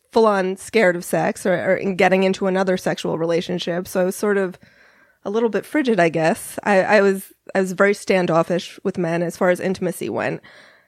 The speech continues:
And then I fall into this internship where they're like, "Write about these toys." And I'm like, <laughs>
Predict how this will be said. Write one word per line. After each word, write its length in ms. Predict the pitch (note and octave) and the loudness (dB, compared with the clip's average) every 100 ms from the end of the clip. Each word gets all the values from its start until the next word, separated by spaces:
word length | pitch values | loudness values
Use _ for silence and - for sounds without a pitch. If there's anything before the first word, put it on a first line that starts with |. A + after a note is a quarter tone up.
| _ _ | _ _
And 120 | G#3 | 2
then 100 | C4+ | 4
I 80 | C4+ | 4
fall 340 | A#3 - A#3+ A#3 | 4 4 6 6
into 220 | A3 G#3+ | 4 2
this 380 | G3 F#3+ - - _ _ _ _ _ _ - | 0 0 -4 -20 _ _ _ _ _ _ -2
internship 680 | A#3+ C#4 G3+ - F#3+ F#3+ - | 2 2 0 2 4 4 2
where 100 | G#3+ | 0
they're 160 | A3 | 0
like, 220 | G#3+ G#3 G#3 | 2 0 0
"Write 220 | G3+ G3+ | 0 2
about 220 | G#3+ A3 | 0 -2
these 200 | G#3+ A3 | -4 -6
toys." 720 | - A#3+ B3 F3+ C3+ F#3 - - _ - | -4 -2 0 0 -2 -6 -10 -18 _ -4
And 120 | G#3 | -2
I'm 180 | G3+ G3+ | 0 0
like, 160 | - - | 0 0
<laughs> 520 | - - - - | -2 -8 -18 -18